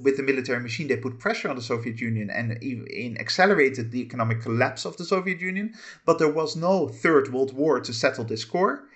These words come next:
It was an economic and cultural war that the United States, in the end, quite easily won. However, in the meantime, during that whole process,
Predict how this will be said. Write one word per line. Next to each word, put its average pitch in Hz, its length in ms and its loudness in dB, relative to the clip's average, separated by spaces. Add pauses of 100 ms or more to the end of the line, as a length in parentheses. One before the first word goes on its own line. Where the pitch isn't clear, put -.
(200)
It 160 160 0
was 151 180 0
an 151 120 -10
economic 143 560 0
and 117 160 -10
cultural 151 480 0
war 135 220 4
that 143 180 0
the 147 60 -6
United 131 260 -4
States, 123 380 0 (360)
in 135 120 -4
the 123 160 4
end, 131 200 0
quite 294 340 -2
easily 156 360 -6
won. 165 300 0 (680)
However, 226 360 8
in 165 120 0
the 165 80 -2
meantime, 170 680 -2 (800)
during 214 340 6
that 160 160 4
whole 147 160 4
process, 254 600 -2